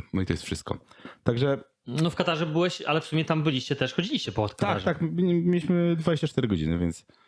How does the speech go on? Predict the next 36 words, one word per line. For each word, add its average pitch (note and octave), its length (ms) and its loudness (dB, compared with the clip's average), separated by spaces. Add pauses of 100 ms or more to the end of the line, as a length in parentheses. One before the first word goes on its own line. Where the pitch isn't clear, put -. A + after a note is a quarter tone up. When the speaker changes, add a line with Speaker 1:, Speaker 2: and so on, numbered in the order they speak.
(100)
Speaker 2:
Spoko. B2+ 220 0
Speaker 1:
wystarczy C#3 600 -2
na G2 140 -2
Doha, F#2+ 300 2
jeżeli G2 240 2
ktoś G#2+ 140 0
chce - 140 -2
Speaker 2:
No G2 60 2
bo G2+ 60 2
Speaker 1:
zobaczyć - 200 2
Speaker 2:
to F#3+ 60 -2
jest F3 140 2
Speaker 1:
Doha. - 160 2
Speaker 2:
jak, - 100 0
y, D#3+ 180 0
tam D#3 200 -2 (180)
ponoć D#3 380 -2
województwo D3 460 2
kieleckie, C3+ 420 -2
tak? A2+ 180 -2
Czy - 120 -10
tam A2 160 2
jakieś, G#2+ 220 0
to - 60 -6 (300)
jest - 200 -12
bardzo B2 200 0
małe. A2 200 0 (120)
Speaker 1:
Bardzo A2 420 0
małe. A2 520 2 (560)
Y, G2+ 60 2
ogólnie B2 360 0
no A#2+ 80 -2
to - 120 -8 (220)
czytałem A#2+ 400 2
o A2 60 2
Katarze. A2 420 2